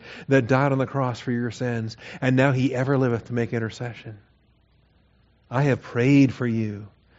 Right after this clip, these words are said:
that your faith may not fail." And it's actually gonna happen. You're gonna deny me three times. "And you, when once you have turned again." See, God knows the tests you're gonna fail, the tests you're gonna succeed,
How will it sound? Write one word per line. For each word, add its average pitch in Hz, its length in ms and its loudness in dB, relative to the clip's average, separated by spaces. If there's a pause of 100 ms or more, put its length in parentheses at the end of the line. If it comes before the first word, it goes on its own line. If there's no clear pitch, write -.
(340)
that 131 120 2
your 123 160 2
faith 120 380 2
may 117 160 -2
not 110 240 -4
fail." 104 380 -6
And 143 480 -2
it's - 260 -18
actually 117 340 -4
gonna 110 220 -4
happen. 107 400 -8 (400)
You're 120 120 2
gonna 123 180 2
deny 117 220 0
me 113 120 -4
three 117 220 -4
times. 113 360 -4 (280)
"And 143 200 4
you, 165 540 12
when 151 460 8
once 190 460 6
you 220 140 6
have 165 340 4
turned 196 520 4
again." 143 760 4 (600)
See, 165 180 8
God 190 380 10
knows 175 280 8
the 143 100 2
tests 175 340 4
you're 151 80 2
gonna 147 200 4
fail, 208 460 6 (300)
the 127 100 0
tests 160 340 4
you're 147 100 2
gonna 143 140 4
succeed, 196 720 2